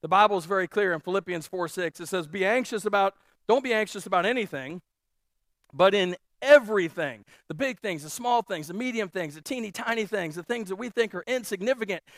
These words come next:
in everything, by prayer and petition with thanksgiving, you present your request to God. In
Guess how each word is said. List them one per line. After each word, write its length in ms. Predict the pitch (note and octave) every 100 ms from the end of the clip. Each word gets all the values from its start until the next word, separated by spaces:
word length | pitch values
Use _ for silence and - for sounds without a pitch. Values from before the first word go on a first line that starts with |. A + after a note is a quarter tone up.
| _
in 280 | A#3 A3+ G#3 - _ -
everything, 1040 | E4 E4 B3 G#3 E3 C#3 - C#3 C#3+ F#3+ - _ -
by 140 | G3
prayer 280 | - C4+ D4
and 80 | B3
petition 420 | A3 B3+ A#3 G#3+
with 140 | G#3
thanksgiving, 1040 | - G3+ F3 D#3 E3 E4 B3 F3 D3+ F#3 A#3 _ _ _ _ -
you 80 |
present 360 | F3+ G3 F#3 F#3+
your 100 | A3+
request 640 | A#3 - D3 C3 - - _ _ _
to 100 | -
God. 380 | E3 E3 B2 A2+ - _ _ _
In 160 | G#3